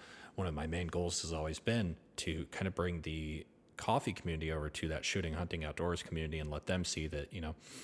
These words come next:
not everyone that's a part of that community is a fucking schizophrenic doomsday prepper. It's c-, actually, a lot of the stuff on this side of things is pretty enjoyable, and that they could benefit from that. Likewise, the shooting, hunting, outdoors community could benefit from specialty coffee.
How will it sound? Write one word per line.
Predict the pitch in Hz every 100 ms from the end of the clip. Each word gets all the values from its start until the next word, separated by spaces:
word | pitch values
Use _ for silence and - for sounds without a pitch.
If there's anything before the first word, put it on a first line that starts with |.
| - - -
not | 98 104
everyone | 120 113 104 101 98 92 - -
that's | 82 -
a |
part | - 95
of | 82
that | 85 92
community | - 104 107 110 - -
is | 90 80 80
a | 73
fucking | - 78 76 73
schizophrenic | - 90 87 - 92 78 -
doomsday | 85 76 - -
prepper. | - - - - - - - -
It's | - - -
c-, | 71 78
actually, | 90 - 92 90
a |
lot | 87 95
of | 78
the | -
stuff | 90 85
on | 90
this | 87
side | - 85
of | 82
things | 95 92
is | 87 - - - -
pretty | 117 117
enjoyable, | 113 98 107 117 78 78 - 87
and | 85
that | 82
they | 107 110
could | 104
benefit | 90 101 92 85
from | - 78
that. | 92 101 - - - -
Likewise, | 87 90 - 87 85 -
the | 82 78
shooting, | - - 87 80
hunting, | - 90 85
outdoors | 82 82 87 -
community | - 85 90 87
could | - 90 - - - -
benefit | - 85 - -
from | - 76
specialty | - 80 - 73
coffee. | - 78 78 - 65